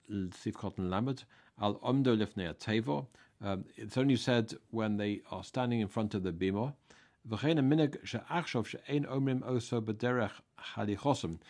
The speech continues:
And such is the minig today, um, that we, that they don't say this in, on, on their journey, as it were, on the way towards the, uh, the duchen. Ki im acha she'omdin kvar lifnei heichal. Um, only after they are standing in front of the,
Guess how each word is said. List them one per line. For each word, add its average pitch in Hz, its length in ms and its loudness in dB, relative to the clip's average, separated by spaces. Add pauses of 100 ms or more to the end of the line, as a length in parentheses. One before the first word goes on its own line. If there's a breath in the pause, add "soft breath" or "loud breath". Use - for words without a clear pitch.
(220 loud breath)
And 104 220 2
such 135 260 0
is 117 100 0
the 120 60 4
minig 117 260 4
today, 123 500 2 (340 soft breath)
um, 110 280 2
that 113 160 2
we, 113 140 4
that 113 240 0
they 113 40 4
don't 139 240 4
say 127 160 4
this 107 300 0
in, 117 160 -4
on, 110 320 0 (200)
on 110 140 0
their 101 140 2
journey, 107 340 8
as 87 80 0
it 98 80 -4
were, 90 100 -2
on 87 180 0
the 104 60 2
way 110 200 6
towards 95 380 -2
the, 87 260 0 (360 soft breath)
uh, 92 40 -8
the 90 100 -2
duchen. 107 440 -2 (240 loud breath)
Ki 117 160 4
im 123 80 2
acha 139 380 2
she'omdin 120 680 2
kvar 117 400 2
lifnei 101 320 -2
heichal. 123 480 2 (380 loud breath)
Um, 107 180 2 (100)
only 139 200 6
after 135 320 4
they 113 180 6
are 107 60 4
standing 120 420 2
in 104 80 2
front 117 260 0
of 101 120 0
the, 95 200 0